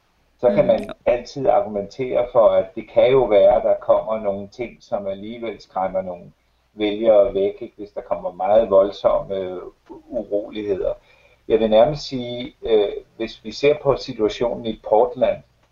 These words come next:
Speaker 1: så den omstændighed, at Trump sendte de her føderale tropper ind, som ingen rigtig vidste, hvad, hvem var, og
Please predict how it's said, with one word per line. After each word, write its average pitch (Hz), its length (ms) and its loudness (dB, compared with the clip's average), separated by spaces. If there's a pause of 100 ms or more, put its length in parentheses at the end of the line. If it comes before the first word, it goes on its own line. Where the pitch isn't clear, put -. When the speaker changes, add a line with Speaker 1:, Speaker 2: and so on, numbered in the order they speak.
(340)
Speaker 1:
så 123 260 4
den 139 160 6
omstændighed, 123 1000 0
at - 220 -2 (280)
Trump 113 240 2
sendte 98 520 -6
de 110 160 -10
her 98 480 2
føderale 101 600 0
tropper 95 480 2
ind, 107 380 -4
som 98 220 -10
ingen 107 280 -6
rigtig 98 340 0
vidste, 98 340 -8
hvad, 92 240 0 (280)
hvem 101 320 -8
var, 92 280 2
og - 380 0